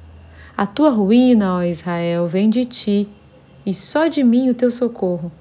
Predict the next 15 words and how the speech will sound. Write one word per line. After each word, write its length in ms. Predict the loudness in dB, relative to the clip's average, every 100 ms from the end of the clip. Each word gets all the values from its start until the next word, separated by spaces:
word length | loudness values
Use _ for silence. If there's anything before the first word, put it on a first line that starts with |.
| -20 -20 _ -20 -12 -4
Onde 280 | -2 0
está 480 | -2 -6 -4 -2 2
agora 580 | 0 0 0 2 2 0
o 40 |
teu 220 | -2 -2 -2
rei, 420 | 0 2 2 0 -14 _ _
para 160 | -2 0
que 140 | -4
te 140 | -10
salve 640 | -10 -4 2 2 2 -2 -4
em 140 | -4 -2
todas 500 | 2 2 2 0 -2
as 160 | -6
tuas 300 | -4 0 0
cidades? 800 | -2 -4 -2 0 -2 -4 -8 -12